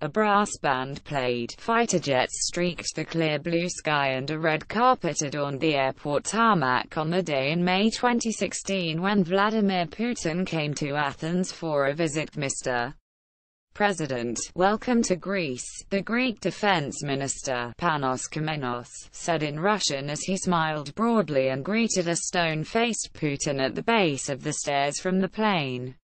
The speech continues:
Kamenos, a pro-Russian Greek nationalist who bragged often of his insider Moscow connections, would receive a second key visitor that day,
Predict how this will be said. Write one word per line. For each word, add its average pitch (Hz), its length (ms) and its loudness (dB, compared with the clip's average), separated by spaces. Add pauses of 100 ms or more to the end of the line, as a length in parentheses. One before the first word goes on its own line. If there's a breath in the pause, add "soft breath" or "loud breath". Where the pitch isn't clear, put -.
(640)
Kamenos, 143 580 -2 (240)
a 170 80 2
pro-Russian 139 760 2
Greek 220 320 0
nationalist 156 840 0
who 160 160 0
bragged 202 340 4
often 165 360 2
of 147 100 -4
his 170 240 0
insider 202 600 2
Moscow 170 600 0
connections, 147 800 -4 (100)
would 214 200 4
receive 196 500 0
a 160 80 0
second 151 520 -4
key 214 340 0
visitor 196 580 0
that 131 220 0
day, 180 500 2